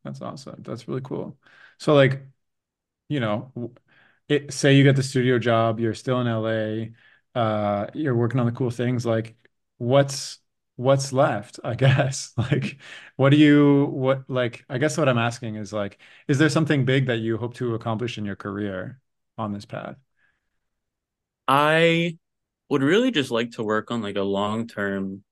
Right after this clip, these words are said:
Speaker 2: T V show.
Speaker 1: Hmm.
Speaker 2: Um, something like Adventure Time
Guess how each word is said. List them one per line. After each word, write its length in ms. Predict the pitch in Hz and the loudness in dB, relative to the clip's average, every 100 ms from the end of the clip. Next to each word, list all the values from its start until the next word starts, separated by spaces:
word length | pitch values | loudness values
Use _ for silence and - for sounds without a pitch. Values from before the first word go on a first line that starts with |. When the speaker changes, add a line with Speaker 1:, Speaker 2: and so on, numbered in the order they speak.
| _ | _
Speaker 2:
T 140 | - 113 | -8 -6
V 180 | 98 107 | -4 -6
show. 440 | - 123 139 139 _ _ _ - | -2 -2 -2 -4 _ _ _ -16
Speaker 1:
Hmm. 120 | 190 - - | -16 -10 -4
Speaker 2:
Um, 320 | 98 95 98 | -2 -2 -2
something 340 | 131 120 131 | -4 -2 2
like 280 | 120 107 - - _ _ _ _ | 2 0 -6 -20 _ _ _ _
Adventure 460 | 117 113 107 101 113 | -2 0 -2 -2 -4
Time 520 | - 92 90 90 92 | -4 -6 -6 -8 -12